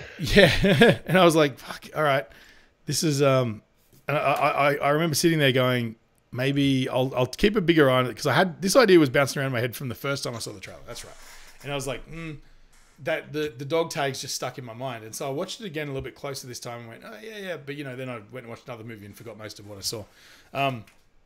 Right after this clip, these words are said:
but it just, there's something about it that just feels, you know, it's, there's just something there. There's, there's something, and I know that if I was, if I was, uh,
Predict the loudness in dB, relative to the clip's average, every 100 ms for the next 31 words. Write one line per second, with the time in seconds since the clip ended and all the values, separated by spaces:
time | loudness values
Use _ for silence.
0 | _ _ _ _ _ -20 -14 -4 -4 -4
1 | -8 -6 -8 -6 -6 -4 -2 -2 2 2
2 | 0 -4 -10 -8 -10 -12 _ -20 -12 -6
3 | -6 -6 -8 -8 -10 -12 _ _ _ _
4 | _ _ _ _ _ _ _ _ _ _
5 | _ _ _ _ _ _ _ _ _ -10
6 | -8 -6 -8 -10 -14 -14 -16 _ _ _
7 | -12 -10 -6 -4 -4 -4 -10 -10 -12 -12
8 | -12 -12 -10 -12 -10 -8 -8 -4 -6 -6
9 | -8 -6 -4 0 2 2 -2 -6 -8 -6
10 | 0 0 2 0 -4 -12 _ _ -20 -20
11 | -20 -20 -12 -8 -2 -2 0 -2 -2 -4
12 | -4 -4 -8 -12